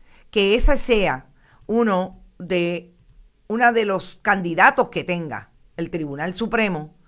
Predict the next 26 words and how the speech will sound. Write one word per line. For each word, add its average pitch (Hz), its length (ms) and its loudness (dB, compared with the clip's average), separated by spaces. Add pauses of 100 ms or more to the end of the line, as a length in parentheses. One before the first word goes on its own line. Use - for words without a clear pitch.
(280)
para 185 360 6
atender, 170 680 -2 (520)
eh, 170 340 -6
esa 233 260 2
vacante, 214 680 0 (340)
perdón, 180 520 -2
eh, 156 440 -4
el 147 140 -12
Tribunal 160 340 -6
de 185 60 -4
Estados 208 320 -2
Unidos 226 280 -2
para 170 240 2
atender 170 580 -4
esa 254 260 2
vacante 226 640 -2 (1120)
en 214 420 -2
el 214 140 0
Tribunal 190 340 -2
de 196 80 -2
Circuito. 185 680 -2 (1080)
Joe 285 180 6
Biden 240 560 2 (760)
tiene 285 260 -2
dos 233 160 2
candidatos 170 880 -6